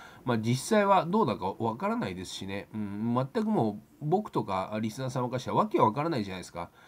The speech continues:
とにかく、あの、まあ、次の選挙で、え、自民公明をどんどんどんどん落選させていかないと、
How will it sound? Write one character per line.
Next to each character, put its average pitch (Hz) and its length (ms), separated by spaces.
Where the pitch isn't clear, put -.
と 240 120
に 240 80
か 113 160
く、 107 280
あ 107 140
の、 101 360
ま 139 80
あ、 - 20
次 185 240
の 143 80
選 131 220
挙 87 140
で、 107 280
え、 123 80
自 147 180
民 123 220
公 123 260
明 123 160
を 120 60
ど 175 120
ん 165 40
ど 123 100
ん 135 40
ど 143 100
ん - 40
ど 107 60
ん - 20
落 107 200
選 160 180
さ 151 180
せ - 60
て 151 80
い 143 60
か 147 120
な 139 80
い 135 80
と、 135 280